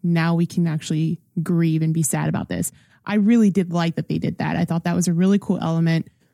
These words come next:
that they added into this because, like you said, it's the practicality of it. It is realistic in that situation that you would be like that about it, I think. Um, and I also, and I, I forgot to mention him earlier, I really liked the dad too. I thought he was a really good character.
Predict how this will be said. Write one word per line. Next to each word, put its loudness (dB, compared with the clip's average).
that -4
they 0
added -2
into 0
this -2
because, -2
like 0
you 2
said, -2
it's -4
the -2
practicality -2
of -2
it. -2
It -6
is 0
realistic 2
in 4
that 0
situation 0
that -2
you 2
would 0
be 2
like 0
that -6
about 0
it, -4
I -2
think. -6
Um, 2
and -2
I 0
also, -2
and 2
I, 2
I 2
forgot 0
to 2
mention 4
him 4
earlier, 2
I 0
really 2
liked 0
the 0
dad -2
too. 0
I 2
thought 0
he 2
was 0
a 0
really 0
good -2
character. -2